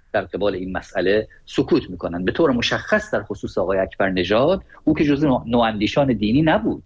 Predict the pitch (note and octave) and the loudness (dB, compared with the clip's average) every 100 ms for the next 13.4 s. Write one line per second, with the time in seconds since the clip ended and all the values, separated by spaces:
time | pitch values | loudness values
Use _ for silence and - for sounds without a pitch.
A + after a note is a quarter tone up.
0 | _ - D#3 C#3 D3+ - A2+ - D#3 D3 | _ -2 0 2 0 0 -2 0 2 4
1 | D#3+ A#3+ - D#3 C#3 B2 A#2 - A#2+ A2 | 2 0 -2 0 0 0 -2 2 0 0
2 | - - - C3+ A2+ G2 B2+ A2 A#2 G#2 | -10 -8 -2 0 0 0 0 2 2 2
3 | G2 C3 C3 A#2+ A2+ G#2+ G#2 A2 A2+ G#2 | 2 2 2 0 -2 -4 -2 0 0 0
4 | G#2+ A2+ B2 B2 - G2 B2+ B2 G#2 G#2 | -2 2 2 0 -6 0 2 2 2 -2
5 | G2 E3 F3+ C#3+ D3 B2 A#2 G2+ G2 A#2+ | 0 2 0 0 -6 -6 -6 -6 -6 -6
6 | C3+ A#2+ E3+ G3+ A2+ F#2+ - D#2 D#2 G#2+ | -6 -4 -2 -2 -2 -2 -4 -6 -6 -6
7 | - A2 B2+ B2 A2+ G2 G2 F2+ F2+ A2+ | -2 0 2 0 0 0 2 0 0 0
8 | F#2 F#2 B2+ C3+ E2+ E2 - - E2+ D#2+ | 0 2 4 4 0 -4 -8 -8 -8 -10
9 | D#2 D#2+ E2+ - - - - - F3 - | -8 -4 -4 -6 -14 -10 -8 0 0 2
10 | B3+ A#3+ A#3 A#3 G3 G#3+ A3 B3 B3+ - | 0 0 0 0 2 2 2 2 0 0
11 | A3 A3 G3+ D4 G#3 G#2 - B2 F#3 D3 | 2 2 2 0 -2 -4 -4 -2 0 2
12 | C#3+ B2 D3 C3 C3 - D3 C#3+ C#3 C3+ | 2 2 0 0 -2 -2 0 0 -2 0
13 | G3+ B3 B3 | 4 4 4